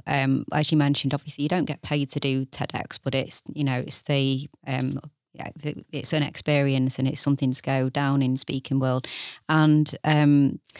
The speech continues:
you got lots and lots from it then, like, so much content. So it was worth it for that as well. What would you give if someone's listening to this and they are considering doing a ted X talk? Um, what would you say would be your one,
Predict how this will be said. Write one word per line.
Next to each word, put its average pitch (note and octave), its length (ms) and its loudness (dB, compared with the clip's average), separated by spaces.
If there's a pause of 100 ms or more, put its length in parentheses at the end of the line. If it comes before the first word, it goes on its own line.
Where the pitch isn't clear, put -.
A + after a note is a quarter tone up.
(440)
you F#3 200 4
got D#3+ 240 2
lots E3 380 2
and D3 100 4
lots C#3 200 2
from C3+ 200 2
it C#3 120 0
then, C#3 320 0
like, C#3+ 280 -4
so D#3+ 300 2
much C#3+ 200 2
content. C3 540 2
So C#3+ 160 0
it C3+ 40 0
was D3 120 0
worth D3 320 2
it - 140 -10
for D3 60 -4
that D#3+ 200 -2
as - 80 0
well. B2+ 360 -2 (340)
What E3+ 220 0
would F#3 180 0
you F3+ 80 0
give D3+ 300 2
if D#3 100 2
someone's E3+ 400 4
listening C#3+ 680 4 (340)
to - 160 -2
this - 500 -2
and C#3+ 220 4
they C3+ 580 0
are C#3 160 0
considering C#3 800 2 (100)
doing C#3+ 260 2
a C3+ 80 2
ted - 200 -4
X - 240 -6
talk? C3 420 -4 (380)
Um, D3 300 4
what D#3+ 180 4
would D#3 140 2
you D#3+ 180 4
say D3 400 2
would C#3+ 180 0
be D3+ 120 2
your C#3+ 420 4
one, D3 640 4